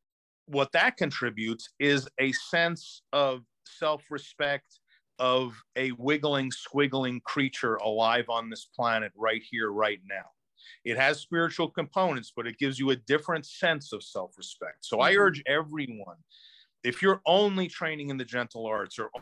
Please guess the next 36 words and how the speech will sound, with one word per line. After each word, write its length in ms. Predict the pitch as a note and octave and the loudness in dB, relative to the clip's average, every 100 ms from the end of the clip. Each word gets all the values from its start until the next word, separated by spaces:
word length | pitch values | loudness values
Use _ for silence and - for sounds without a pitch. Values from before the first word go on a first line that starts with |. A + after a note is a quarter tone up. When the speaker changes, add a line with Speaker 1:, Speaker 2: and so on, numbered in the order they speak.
| _ | _
Speaker 1:
only 380 | C#3 D#3 E3 D#3+ | 2 2 2 -2
training 440 | - D#3+ C#3+ C#3+ C3+ | -4 -2 -2 -2 -4
in 60 | A#2+ | -4
the 40 | |
soft 460 | - - C3 - - | -4 4 4 4 -2
martial 400 | A#2+ G#2+ - G2+ | -2 0 -4 -6
arts, 200 | F#2 - | -8 -8
and 80 | G#2 | -6
I 80 | |
emphasize 500 | B2+ C3+ C3+ A2+ - | -4 -2 -2 -2 -2
soft 280 | - C#3+ C#3+ | 2 4 2
martial 340 | C3+ A2+ - A2 | -2 -2 -2 -2
arts 160 | G#2+ - | -2 -4
because 280 | G#2+ A2 - _ _ G#2 | -10 -10 -14 _ _ 0
they 240 | B2+ D3+ | 4 4
train 300 | D3 D3+ C3 | 2 -2 -2
the 80 | B2 | -2
nervous 320 | A2+ G#2 F#2+ - | -4 -6 -10 -14
system, 320 | F2+ - E3 - _ _ G#3 | -16 -16 -20 -20 _ _ -12
Speaker 2:
Mm-hmm. 240 | G3+ G#3 - _ - | -8 -10 -10 _ 0
Speaker 1:
I 200 | C3+ G3+ | 2 4
would 120 | G#3+ | 4
encourage 600 | F#3+ - F3+ F#3 C#3+ B2 | 2 2 2 2 0 -10
you 260 | A#2 G#2 - _ _ _ _ _ _ _ _ - | -12 -12 -18 _ _ _ _ _ _ _ _ -8
to, 200 | D3+ B2+ - | -6 -6 -10
to 100 | D3+ | -8
some 420 | C#3 - D3+ E3 | -4 2 2 2
degree, 580 | D3+ D3 B2 A#2 A2 G#2 - | -2 0 2 0 0 -8 -8
to 140 | C3+ - | -8 -6
train 460 | - C3 A#2 A#2 A#2+ A#2+ | -2 0 0 -2 -6 -6
on 220 | A2 G2+ | -6 -4
both 280 | A#2 A2+ A2 - | -2 -2 -2 -8
ends 260 | A2 G#2 F#2+ | -10 -8 -12
of 100 | F#2+ | -8
that 220 | G2 F2+ | -6 -6
spectrum. 480 | - - F2+ - E2+ | -12 -10 -10 -10 -20